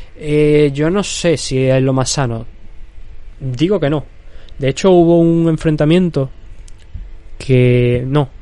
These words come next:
fue, creo que cuando iba a sustituir, me parece, a, a Tony Ferguson en el combate contra Javi Nurmagomedov por el título. Lo que pasa que luego Tony Ferguson se salió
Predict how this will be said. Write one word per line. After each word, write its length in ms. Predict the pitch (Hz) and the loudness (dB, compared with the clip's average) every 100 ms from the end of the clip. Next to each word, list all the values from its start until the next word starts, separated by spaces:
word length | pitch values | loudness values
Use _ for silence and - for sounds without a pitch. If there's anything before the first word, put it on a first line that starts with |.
| - 143 | -14 -14
fue, 440 | - 175 226 262 - - - - | -2 4 4 2 -6 -16 -8 4
creo 160 | 175 | 6
que 80 | 196 | 6
cuando 200 | 180 151 | 6 6
iba 100 | 160 | 4
a 20 | |
sustituir, 540 | 165 165 160 135 139 175 | 2 0 0 4 4 6
me 120 | 165 | 4
parece, 520 | 135 135 - 180 175 | 4 2 0 2 4
a, 500 | 151 131 123 113 123 - - - - - - | 4 2 0 -4 -10 -14 -18 -16 -18 -16 -8
a 100 | 131 | -4
Tony 200 | 143 160 | -2 0
Ferguson 560 | - 175 147 - 135 | 2 2 2 0 -2
en 160 | 123 127 | -2 -2
el 200 | 127 120 | -4 -4
combate 340 | 123 127 151 | -2 -2 -2
contra 260 | 156 151 143 | 0 -2 -2
Javi 240 | - 143 | -2 -2
Nurmagomedov 680 | 147 143 135 127 123 127 170 | 0 0 -2 -2 -2 0 0
por 180 | 131 120 | 0 -6
el 100 | 110 | -2
título. 420 | 180 165 123 117 - - - - - | -4 -2 -4 -6 -12 -16 -18 -20 -12
Lo 80 | 127 | -8
que 20 | |
pasa 240 | 123 131 147 | -4 -4 -2
que 80 | 135 | 0
luego 260 | 143 139 | 0 0
Tony 220 | 131 139 | -2 -4
Ferguson 580 | 127 147 135 127 131 127 | -2 -4 -4 -4 -4 -4
se 140 | - 127 | -6 -8
salió 560 | - 110 143 180 127 | -8 -4 0 0 -2